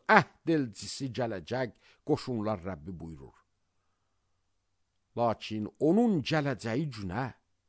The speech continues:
kim tab gətirə bilər? Zuhur edəndə kim davam gətirə bilər? Çünki o,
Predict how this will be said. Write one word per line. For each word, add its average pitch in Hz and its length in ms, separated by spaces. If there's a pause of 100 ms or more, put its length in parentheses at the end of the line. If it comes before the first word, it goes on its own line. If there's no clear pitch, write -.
(720)
kim 208 380
tab 175 280
gətirə 156 400
bilər? 135 360 (760)
Zuhur 220 320
edəndə 196 560 (300)
kim 240 380
davam 226 400
gətirə 196 420
bilər? 180 320 (1900)
Çünki 156 420
o, 135 400